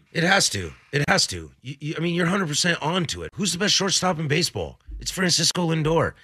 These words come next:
Go ask somebody that averagely watches baseball. Who's the best shortstop in baseball? Um,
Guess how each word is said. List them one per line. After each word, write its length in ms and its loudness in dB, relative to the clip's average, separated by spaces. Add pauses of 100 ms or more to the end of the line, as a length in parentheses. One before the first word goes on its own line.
(200)
Go 160 2
ask 220 4
somebody 320 0
that 280 0
averagely 420 2
watches 380 2
baseball. 380 -2 (220)
Who's 180 2
the 60 -2
best 160 4
shortstop 400 2
in 60 2
baseball? 500 0 (440)
Um, 680 0